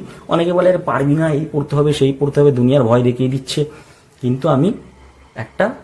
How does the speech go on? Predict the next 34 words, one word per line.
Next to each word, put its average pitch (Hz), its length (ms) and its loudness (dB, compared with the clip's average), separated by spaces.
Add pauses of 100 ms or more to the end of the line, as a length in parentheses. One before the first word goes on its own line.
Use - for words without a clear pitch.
(280)
আগে 131 180 -4
নেমে 135 340 4
গেলাম 110 260 4
কাজে, 101 260 -6 (360)
ওয়ার্ক 165 380 4
করতে 135 240 0
হবে। 98 220 -6 (240)
শুধু 147 160 -2
গোল 147 200 4
সেট 147 200 -2
করে 147 200 2
দিলাম, 147 260 2
ভিজুয়ালাইজেশন 139 540 4
করলাম, 139 300 -2
তাতে 131 220 -4
কিছু 127 180 -6
হবে 92 240 -6
না, 92 120 -12 (480)
তোমাকে 127 400 -4 (140)
কাজ 120 160 -2 (100)
করতে 95 240 -12
হবে, 98 180 -16 (500)
ঠিক 165 120 -4
আছে? 180 220 -2 (380)
তিন 143 180 2
নম্বর 147 240 2
হলো 147 160 2
তুমি 165 340 -2 (540)
সেই 139 80 2
কাজে 127 360 2
নেমে 113 260 4
গেলে, 92 220 -6 (1600)
মানে, 139 360 0 (480)
আহ, 113 320 -2